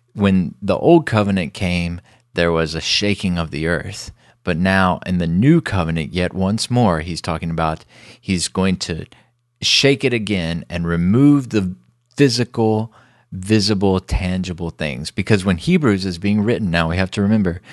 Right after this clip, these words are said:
at the time that Hebrews is written, the temple is still there. So the temple hasn't been removed yet.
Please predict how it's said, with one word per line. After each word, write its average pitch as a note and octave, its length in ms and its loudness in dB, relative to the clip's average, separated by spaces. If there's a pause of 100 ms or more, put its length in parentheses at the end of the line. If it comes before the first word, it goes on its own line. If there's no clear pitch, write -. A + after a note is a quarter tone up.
(240)
at F#2 140 -8
the F#2+ 80 0
time A#2+ 380 2
that F#2 160 -2
Hebrews G2 520 -2
is D#2+ 160 -10
written, D#2+ 380 -10
the - 100 -6
temple B2+ 460 -2
is G#2+ 100 -2
still G#2+ 280 -2
there. G2 340 -2 (480)
So - 160 -6
the F2 100 -2
temple B2 340 0
hasn't G#2+ 400 0
been G2 140 0
removed F2+ 460 0
yet. A#1+ 320 -14